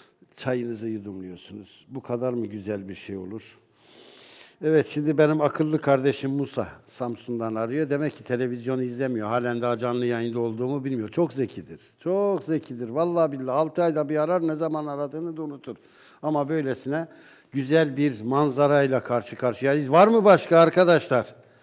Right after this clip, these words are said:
Efendim? E, alayım arkadaşlar. Hah. Burası neresi? Burasını da bilmiyoruz. İşte o yollardan biri. Likya yolu, Fethiye, Kaş mı?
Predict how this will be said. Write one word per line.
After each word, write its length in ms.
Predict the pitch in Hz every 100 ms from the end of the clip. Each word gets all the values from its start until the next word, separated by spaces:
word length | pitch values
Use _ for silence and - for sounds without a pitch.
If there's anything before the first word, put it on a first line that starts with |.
| _ _ _ _ _ _ _ _ _ _ _ _ _ _ _ _ _ _ _ _ _ _ _ _ _ _ _ _ _ _ _ _ _ _ _ _ _ _ _ _ _ _ _ _ _ 117
Efendim? 380 | 127 143 190 - - _ _ _ _ _ -
E, 60 | 127
alayım 360 | 117 131 165
arkadaşlar. 600 | 131 110 139 139 110 117
Hah. 160 | 107 147 - _ _ _ -
Burası 380 | 123 139 131 165
neresi? 580 | 143 131 113 - 180 165 - -
Burasını 440 | 131 127 - 170
da 160 | 160 135
bilmiyoruz. 340 | 113 104 101
İşte 180 | 107 -
o 140 | 156
yollardan 640 | 156 170 165 160 151 175 170
biri. 260 | 165 143 131
Likya 300 | 151 - 135
yolu, 240 | 123 113
Fethiye, 520 | - 127 - 127 123
Kaş 320 | - 135 -
mı? 100 | 123